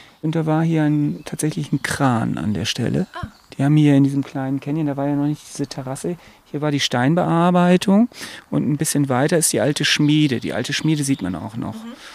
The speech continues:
Speaker 1: So richtig mit Ambossstein und so.
Speaker 2: Mhm.
Speaker 1: Genau, und, und diese vier Eisenstangen waren eben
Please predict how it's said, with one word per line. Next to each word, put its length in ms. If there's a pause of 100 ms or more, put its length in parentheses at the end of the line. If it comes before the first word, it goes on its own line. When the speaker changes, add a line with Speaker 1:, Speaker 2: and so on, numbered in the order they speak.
(120)
Speaker 1:
So 180
richtig 280
mit 380 (200)
Ambossstein 760
und 100
so. 160
Speaker 2:
Mhm. 60 (500)
Speaker 1:
Genau, 180
und, 260 (100)
und 180
diese 260
vier 640 (380)
Eisenstangen 920
waren 300
eben 800